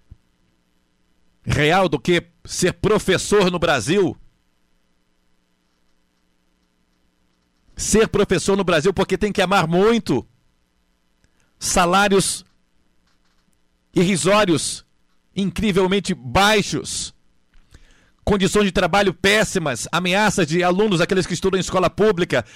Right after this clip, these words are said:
desatenção. Estamos falando de um modo geral. É claro que existem, ah, é, algum patamar do, daquele que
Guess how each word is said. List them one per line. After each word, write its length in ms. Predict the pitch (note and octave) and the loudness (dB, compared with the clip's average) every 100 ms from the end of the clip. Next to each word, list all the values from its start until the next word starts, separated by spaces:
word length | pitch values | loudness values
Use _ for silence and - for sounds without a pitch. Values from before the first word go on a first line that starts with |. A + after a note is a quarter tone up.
| - | -8
desatenção. 960 | C#3 E3 G3+ G3+ F#3 - F#3+ G#3+ F#3+ B2+ _ _ _ _ _ _ _ _ _ _ _ _ _ _ _ _ _ _ _ _ _ _ _ _ _ _ _ _ _ _ _ _ _ _ _ _ _ - | -2 2 2 2 0 0 2 2 0 -6 _ _ _ _ _ _ _ _ _ _ _ _ _ _ _ _ _ _ _ _ _ _ _ _ _ _ _ _ _ _ _ _ _ _ _ _ _ -10
Estamos 300 | - D#3+ - | -4 -4 -4
falando 260 | C3 D3+ | -4 -4
de 80 | C#3+ | -4
um 40 | |
modo 220 | C3 C3+ C3 | -4 -4 -2
geral. 340 | C3 A#2 G2 | -2 0 0
É 20 | |
claro 280 | G#2 B2 A#2+ | -2 -4 -4
que 120 | - | -4
existem, 380 | G#2 A#2 B2 B2 - _ _ _ | -4 -4 -4 -8 -12 _ _ _
ah, 400 | - F2+ - - _ _ _ _ _ _ - | -16 -16 -16 -20 _ _ _ _ _ _ -6
é, 420 | G2+ G2 F#2+ F#2+ - _ _ _ | -2 -2 -2 -4 -10 _ _ _
algum 640 | G#2+ G2 F2+ C#3+ F3+ C#3+ G2+ - _ _ _ - | -8 -8 -6 -4 -2 -2 -6 -10 _ _ _ -6
patamar 640 | A2+ G#2+ G2 A2+ G#2 - _ _ _ _ _ _ _ _ _ _ _ | -2 -2 0 -2 -4 -8 _ _ _ _ _ _ _ _ _ _ _
do, 260 | A2 G2+ - - _ _ _ - | -4 -2 -6 -16 _ _ _ -10
daquele 380 | G#2+ - G#2 | -6 -4 -4
que 320 | - A2+ F#2+ | -4 -4 -4